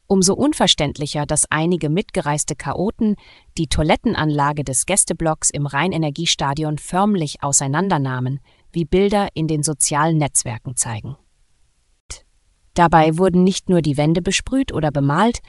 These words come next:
sondern auch Klobrillen und Tuchspender neben den Waschbecken abgetreten. Auch Toiletten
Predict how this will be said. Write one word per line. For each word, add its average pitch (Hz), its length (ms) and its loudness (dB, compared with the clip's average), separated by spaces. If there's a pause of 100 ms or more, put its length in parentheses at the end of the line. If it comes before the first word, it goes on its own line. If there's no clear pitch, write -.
(380)
sondern 220 360 4
auch - 180 0
Klobrillen 196 580 4
und 170 180 0
Tuchspender 160 760 0 (180)
neben 180 300 4
den 151 200 2
Waschbecken 143 560 -2
abgetreten. 120 800 -8 (400)
Auch 175 180 0
Toiletten 202 600 2